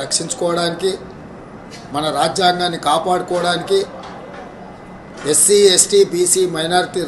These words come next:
రిజర్వేషన్లను కొనసాగించడానికి ఈరోజు ప్రజలు తీర్పు ఇవ్వాలి. ఈ తీర్పులో ఏమాత్రం ఏమరపాటుగా ఉన్నా కూడా దేశం తీరని నష్టాన్ని ఎదుర్కోబోతుంది.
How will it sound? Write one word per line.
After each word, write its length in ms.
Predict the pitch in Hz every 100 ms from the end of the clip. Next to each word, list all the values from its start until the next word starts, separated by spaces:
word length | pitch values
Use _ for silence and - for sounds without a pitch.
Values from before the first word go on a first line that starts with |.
| 147
రిజర్వేషన్లను 840 | 147 185 190 190 175 170 175 170 147 - - - 147
కొనసాగించడానికి 1000 | 151 170 180 175 165 175 160 160 151 175 190 - - - - - - - 160
ఈరోజు 320 | 165 175 170 -
ప్రజలు 320 | 156 151 165 156
తీర్పు 260 | 160 165 165 160
ఇవ్వాలి. 340 | 151 151 156 - - - - - - - - - - 170
ఈ 40 | 175
తీర్పులో 460 | 185 208 185 196 180 131 - - - - - - - 143
ఏమాత్రం 440 | 185 180 196 196 185 170
ఏమరపాటుగా 580 | 165 185 180 175 165 165 156
ఉన్నా 180 | 170 185 160
కూడా 200 | 165 165 - - - - - - - - - - - 139
దేశం 340 | 170 175 165 147 -
తీరని 380 | 151 170 160 151 143
నష్టాన్ని 440 | 143 175 165 156 143
ఎదుర్కోబోతుంది. 840 | 156 - 156 147 151 151 135 151